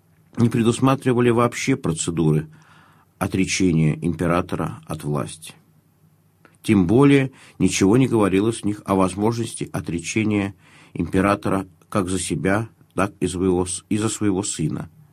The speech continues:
наследника. А именно это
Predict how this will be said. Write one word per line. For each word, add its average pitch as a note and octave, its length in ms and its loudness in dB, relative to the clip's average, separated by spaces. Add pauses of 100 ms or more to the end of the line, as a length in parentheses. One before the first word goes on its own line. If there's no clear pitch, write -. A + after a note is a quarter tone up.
наследника. E2 760 -4 (880)
А - 160 -8
именно B2+ 340 2
это A#2+ 540 -2